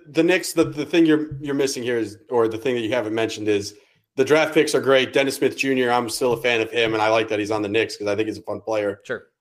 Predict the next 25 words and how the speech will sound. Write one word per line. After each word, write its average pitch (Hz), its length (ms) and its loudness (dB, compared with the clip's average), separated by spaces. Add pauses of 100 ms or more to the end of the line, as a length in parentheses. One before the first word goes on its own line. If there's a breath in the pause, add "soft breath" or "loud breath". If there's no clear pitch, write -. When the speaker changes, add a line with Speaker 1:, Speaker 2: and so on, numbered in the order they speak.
Speaker 1:
Uh, 110 260 2
the, 135 100 0
the, - 340 0
the 147 80 4
real 165 180 8
story 151 280 6
is 135 100 0
that 120 60 -6
the, 131 280 4
the 139 80 2
Knicks 135 240 0
now 120 160 2
have 117 300 0 (260)
seventy-four 135 460 2
million 120 240 2
dollars 117 240 4
in 101 80 -8
cap 113 200 0
space, 104 300 0
which 107 160 -12
means 110 160 -2
they're 110 140 2
the 113 100 0
only 120 200 0
team 107 400 -4